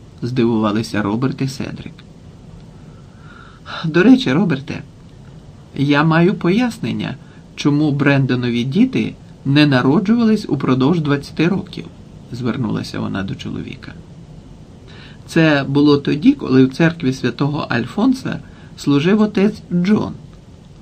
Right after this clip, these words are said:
під час Великої депресії і Другої світової війни.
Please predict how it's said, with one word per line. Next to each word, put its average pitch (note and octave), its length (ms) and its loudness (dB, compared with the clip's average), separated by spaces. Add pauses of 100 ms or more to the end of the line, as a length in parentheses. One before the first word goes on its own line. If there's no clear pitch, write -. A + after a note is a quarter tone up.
(140)
під C3+ 180 -2
час C#3+ 220 0
Великої A3+ 420 2
депресії E3 840 0
і C#3+ 40 0
Другої D#3+ 400 2
світової D3 600 -2
війни. D3+ 420 -6